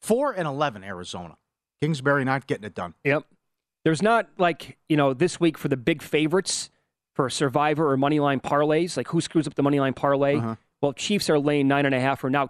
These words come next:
Speaker 2: ten at one spot that I see against Jacksonville.
Speaker 1: I had a Peterson Reed angle. Uh, gave him his opportunity. You know, it's mutual admiration society there.
Speaker 2: Yeah.
Speaker 1: <clears throat> I can't see it, though.
Speaker 2: Uh, Gi-, Giants are down to four and a half, but I'll include them
Speaker 1: No.
Speaker 2: here.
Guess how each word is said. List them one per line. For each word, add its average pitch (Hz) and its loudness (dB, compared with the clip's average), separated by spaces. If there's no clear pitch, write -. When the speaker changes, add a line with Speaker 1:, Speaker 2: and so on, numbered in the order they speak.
Speaker 2:
ten 165 -2
at 135 -2
one 131 0
spot 123 -2
that 127 -2
I 123 -4
see 123 -2
against 135 0
Jacksonville. 123 -2
Speaker 1:
I - -8
had 220 -6
a - -4
Peterson 139 -4
Reed 127 0
angle. 123 -2
Uh, 107 -10
gave 135 0
him 123 -4
his 113 -6
opportunity. 120 -4
You 107 -4
know, 107 -4
it's - -8
mutual 123 0
admiration 113 -2
society 110 -2
there. 110 -4
Speaker 2:
Yeah. 143 0
Speaker 1:
<clears throat> - -14
I 151 -2
can't 120 -8
see 110 -8
it, 92 -16
though. 82 -12
Speaker 2:
Uh, 117 2
Gi-, 147 0
Giants 156 -2
are - -6
down 151 2
to 135 -2
four 139 0
and 131 0
a - -8
half, 120 0
but 135 0
I'll 135 2
include 127 -6
them 113 -4
Speaker 1:
No. 101 -8
Speaker 2:
here. 107 -12